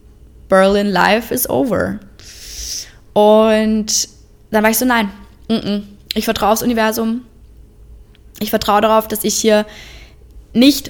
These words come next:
scheitern werde, dass ich hier keine Angst vorm Scheitern haben muss."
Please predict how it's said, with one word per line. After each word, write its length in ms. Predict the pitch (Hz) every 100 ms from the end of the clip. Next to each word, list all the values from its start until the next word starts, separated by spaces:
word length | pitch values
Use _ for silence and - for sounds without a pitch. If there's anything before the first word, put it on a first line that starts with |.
| -
scheitern 400 | - 240 262 262
werde, 380 | 247 262 262 269
dass 160 | 226 -
ich 120 | 220
hier 300 | 240 208 -
keine 340 | - 240 -
Angst 260 | - 247 -
vorm 120 | -
Scheitern 360 | - 240 254 254
haben 220 | 240 233
muss." 320 | 247 262